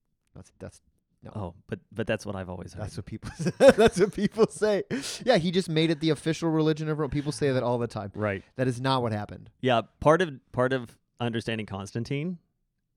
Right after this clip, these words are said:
Speaker 1: Mm.
Speaker 2: is understanding what's not actually.
Speaker 1: Yeah.
Speaker 2: He, he gets overly simplified.
Speaker 1: Yeah. People are always like, before Constantine, it was just these, like, perfect Christians with perfect theology,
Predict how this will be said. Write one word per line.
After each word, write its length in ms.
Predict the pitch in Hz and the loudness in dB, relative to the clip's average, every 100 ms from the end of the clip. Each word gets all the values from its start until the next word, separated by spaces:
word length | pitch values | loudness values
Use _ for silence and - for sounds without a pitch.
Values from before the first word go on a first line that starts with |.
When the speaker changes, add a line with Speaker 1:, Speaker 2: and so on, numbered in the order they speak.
| 107 | -10
Speaker 1:
Mm. 60 | |
Speaker 2:
is 100 | 107 | -6
understanding 460 | 117 113 - 107 98 | -4 -4 -4 -6 -8
what's 200 | 95 - - _ _ _ - | -12 -16 -20 _ _ _ -10
not 240 | 98 92 | -8 -8
actually. 520 | 92 - - - - | -10 -14 -16 -16 -14
Speaker 1:
Yeah. 220 | 90 117 - _ _ - _ _ | -10 -10 -12 _ _ -20 _ _
Speaker 2:
He, 300 | 120 165 170 | -4 -4 -2
he 160 | 160 180 | 0 4
gets 160 | 185 | 4
overly 360 | 143 131 120 107 | 4 2 0 -4
simplified. 440 | 101 95 - - - | -6 -10 -14 -14 -12
Speaker 1:
Yeah. 160 | 113 - _ - | -14 -14 _ -10
People 200 | 160 175 | -4 2
are 40 | |
always 260 | 160 160 147 | 2 2 0
like, 380 | 143 131 123 - - | -2 -2 -4 -10 -18
before 320 | 117 - 147 160 | -16 -8 -4 -4
Constantine, 840 | 165 156 151 156 - 160 160 156 _ _ _ | -6 -8 -8 -12 -8 -8 -8 -12 _ _ _
it 120 | 127 135 | -12 -6
was 220 | 131 107 | -6 -6
just 300 | 127 123 - | -8 -8 -8
these, 180 | 117 113 | -10 -10
like, 180 | 107 | -12
perfect 380 | - 131 123 131 | -10 -10 -8 -10
Christians 460 | - 123 - 123 120 | -10 -10 -10 -14 -12
with 160 | 113 | -12
perfect 400 | - 117 - 113 - | -10 -12 -12 -14 -10
theology, 720 | 113 107 107 104 107 110 | -8 -6 -8 -10 -10 -10